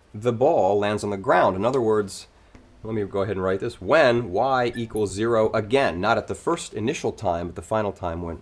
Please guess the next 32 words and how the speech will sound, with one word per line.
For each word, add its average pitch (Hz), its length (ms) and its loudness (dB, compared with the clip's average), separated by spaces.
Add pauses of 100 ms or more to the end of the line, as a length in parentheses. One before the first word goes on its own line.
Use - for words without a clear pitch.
when 85 160 -10
it 80 100 -12
lands. - 400 -14 (540)
So - 160 0
I'm 147 80 4
looking 220 240 0
at 180 100 0
the 135 80 -4
set 135 220 -2
of 107 120 -2
equations, 127 840 0 (380)
and 117 280 4
we 113 80 2
want 156 300 4
time. 117 420 0
Okay, 107 260 -4 (240)
apparently 131 460 -4
only 127 220 0
these 113 160 -6
first - 360 -8
two 135 160 -4
equations. 90 500 -6
We 92 80 -8
can 90 100 -12
call 101 220 -6
them 90 180 -6
one 95 420 -2
and 82 180 -12 (200)
two. 123 500 -6 (600)
This - 120 -20
one's - 160 -16
three. 85 360 -10